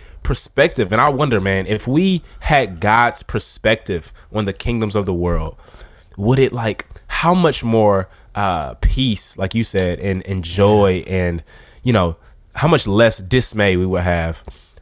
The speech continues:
Speaker 1: in our lives here on earth?
Speaker 2: Yeah, yeah, man. It wouldn't shake us, right? So it's
Speaker 1: Mm-hmm.
Speaker 2: like, while they're, while the world is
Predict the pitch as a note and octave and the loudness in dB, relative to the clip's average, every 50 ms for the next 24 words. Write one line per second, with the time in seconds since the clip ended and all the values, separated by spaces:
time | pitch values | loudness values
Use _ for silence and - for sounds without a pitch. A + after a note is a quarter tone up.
0 | _ _ _ - G#2 G2 F#2 F2+ F2+ F2 E2+ E2 D#2+ - - E2+ E2 D#2+ E2 D#2 | _ _ _ -4 0 0 2 2 2 2 0 0 -2 -4 -6 -6 -6 -4 -4 -6
1 | D#2+ D#2+ - - A#2+ A2+ G#2 G2 F#2 - - A2+ A2 G#2+ G#2+ G#2+ G#2 F#2+ F#2+ F#2+ | -8 -8 -8 -8 -8 -6 -6 -6 -8 -10 -10 -8 -6 -6 -6 -6 -6 -6 -6 -6
2 | G2 G#2 G2+ G#2+ A2+ A2 F#2 G2+ G2 F#2 F2 - - _ _ - - - - - | -6 -8 -6 -4 -4 -4 -4 -6 -6 -8 -10 -12 -16 _ _ -20 -20 -20 -20 -14
3 | - - - - - - G2+ A2 G#2 - G2 E2 E2+ - - - - - E2 D#2 | -10 -8 -8 -6 -4 -4 -4 -4 -4 -6 -8 -10 -10 -10 -14 -18 -14 -10 -8 -6
4 | D#2 D#2 D#2 D2+ - - - - - F#2 E2+ F2 F2 E2 D#2+ F2 F2 E2 D#2+ D#2+ | -6 -6 -8 -10 -12 -14 -16 -12 -8 -6 -4 -4 -4 -2 -2 -2 -2 -2 -4 -6
5 | - - - F2 G2 F#2 F#2 F2+ F2 F2 E2+ G#2 G#2+ A2 A2 G#2+ G#2 G2+ F#2+ F#2 | -8 -12 -10 -6 -4 -4 -2 -4 -4 -6 -4 -4 -2 -2 0 -2 -2 -4 -6 -8
6 | - _ - - - - - - - - _ _ _ _ G2+ G#2+ A2 G#2+ G2+ G2 | -12 _ -20 -20 -20 -20 -20 -20 -20 -20 _ _ _ _ -2 -2 0 0 0 0
7 | G2+ A2+ A#2 A#2 A2+ A2+ A2 G#2+ G#2+ G2+ G2+ - - - F#2+ G2 - | 2 2 4 4 4 4 2 2 0 -2 -6 -12 -12 -10 -10 -10 -12